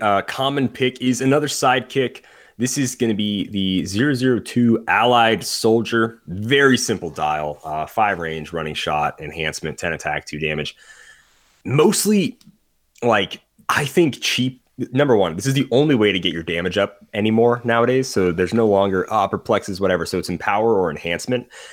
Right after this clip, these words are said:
There's a lot of really good ranged attackers in this set. There's also a ton of good close attackers. But this dude is a cheap enhancement piece.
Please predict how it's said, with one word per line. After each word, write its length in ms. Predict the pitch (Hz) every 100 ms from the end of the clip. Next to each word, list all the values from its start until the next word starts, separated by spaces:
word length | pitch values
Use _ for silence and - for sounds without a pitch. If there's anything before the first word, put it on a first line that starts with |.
| -
There's 160 | 107 110
a 40 |
lot 280 | 92 113 143
of 100 | 110
really 160 | 113
good 180 | 107 113
ranged 440 | 78 78 92 113 131
attackers 560 | 127 120 120 139 139
in 200 | - 113
this 140 | 110 98
set. 440 | 95 87 92 - - _ - 147
There's 180 | 110
also 320 | 110 127 143 131
a 40 |
ton 180 | 127 131
of 80 | 123
good 140 | 117
close 300 | - 117 113
attackers. 500 | - 78 - 62 - - - -
But 100 | 87
this 160 | 120 123
dude 160 | 151
is 80 | 131
a 60 | 92
cheap 400 | - 117 117 107
enhancement 560 | 90 92 90 - 87
piece. 340 | - 95 90